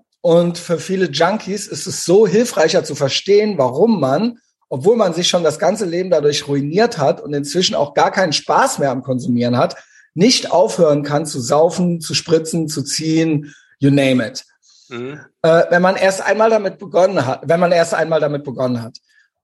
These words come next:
Speaker 1: Und ein „Du musst verzichten“ gibt es eigentlich auch nicht.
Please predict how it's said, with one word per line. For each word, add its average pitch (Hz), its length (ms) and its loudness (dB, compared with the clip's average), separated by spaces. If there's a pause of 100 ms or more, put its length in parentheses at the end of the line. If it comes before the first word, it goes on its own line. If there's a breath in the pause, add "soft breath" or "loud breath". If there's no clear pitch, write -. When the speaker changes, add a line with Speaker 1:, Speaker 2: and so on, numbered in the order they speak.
(180)
Speaker 1:
Und 190 380 0 (400)
ein 175 380 0
„Du 139 220 -4
musst 190 360 2
verzichten“ 190 640 0
gibt 214 180 -4
es 160 120 -6
eigentlich 160 500 -4
auch 214 300 2
nicht. 123 440 -2